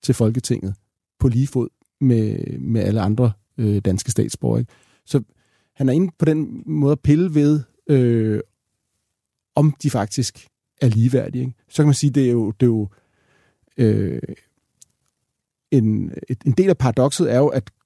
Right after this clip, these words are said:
grønlændere og færinger har, altså, de har ligesom to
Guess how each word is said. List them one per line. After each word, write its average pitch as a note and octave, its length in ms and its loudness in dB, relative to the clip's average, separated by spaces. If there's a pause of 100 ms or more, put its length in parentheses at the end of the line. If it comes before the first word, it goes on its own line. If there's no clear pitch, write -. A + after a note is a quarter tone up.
grønlændere A#2 500 0
og G#2+ 160 -8
færinger A#2+ 840 -2
har, F#2+ 320 -2 (680)
altså, A2 120 -4
de G2+ 160 -2
har C3+ 40 4
ligesom C#3+ 160 0
to - 220 0